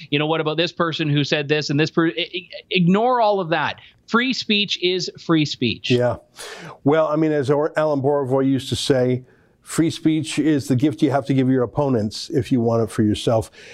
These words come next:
Speaker 2: Hey,
Speaker 1: Yes.
Speaker 2: listen, Andrea, I, uh, we've been talking about free speech, which is important to both you and me, but you've been working on a big project for a number of months now, and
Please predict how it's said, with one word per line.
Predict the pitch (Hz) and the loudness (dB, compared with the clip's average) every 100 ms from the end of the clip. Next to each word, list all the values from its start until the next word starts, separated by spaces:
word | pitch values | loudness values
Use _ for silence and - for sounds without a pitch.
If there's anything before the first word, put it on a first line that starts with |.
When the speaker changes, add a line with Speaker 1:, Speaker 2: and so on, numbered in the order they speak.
| - | -4
Speaker 2:
Hey, | 165 170 | 0 0
Speaker 1:
Yes. | 123 170 | 0 0
Speaker 2:
listen, | 170 175 | 0 0
Andrea, | 165 170 165 160 | 0 2 2 0
I, | 147 156 151 - - _ _ _ _ | 0 0 0 -4 -12 _ _ _ _
uh, | 147 | 0
we've | 160 156 | 2 2
been | 151 | 2
talking | 190 196 175 | 0 0 2
about | 156 127 | 0 2
free | 156 | 0
speech, | 143 - 156 - | 0 0 0 0
which | 123 | 2
is | 123 | 2
important | 120 - 151 139 | 2 2 0 2
to | |
both | 131 131 | 0 2
you | 143 | 2
and | 135 | 2
me, | 139 135 131 - - | 2 2 -2 -12 -2
but | 131 | 0
you've | 139 214 311 | 2 2 2
been | 226 | 2
working | 190 160 160 | 2 2 2
on | 143 | 2
a | 131 | 0
big | 113 170 151 | 2 0 0
project | - 156 156 143 131 117 98 | -2 0 2 0 0 0 0
for | 131 | 2
a | 123 | 2
number | 143 160 131 | 2 2 2
of | |
months | 123 139 160 - | 2 2 0 0
now, | 123 110 117 139 - | 0 2 2 2 0
and | 135 127 120 - | 0 2 0 -4